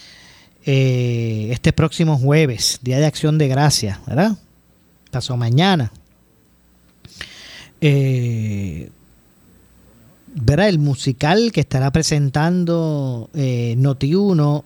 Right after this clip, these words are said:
de diez de la mañana a tres de la tarde.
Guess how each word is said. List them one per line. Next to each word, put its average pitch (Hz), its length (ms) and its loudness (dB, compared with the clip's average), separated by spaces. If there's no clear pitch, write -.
de 127 320 2
diez 147 400 4
de 175 140 0
la 175 120 2
mañana 180 720 0
a 127 160 2
tres 151 640 -2
de 147 120 2
la 123 140 -2
tarde. 139 540 -6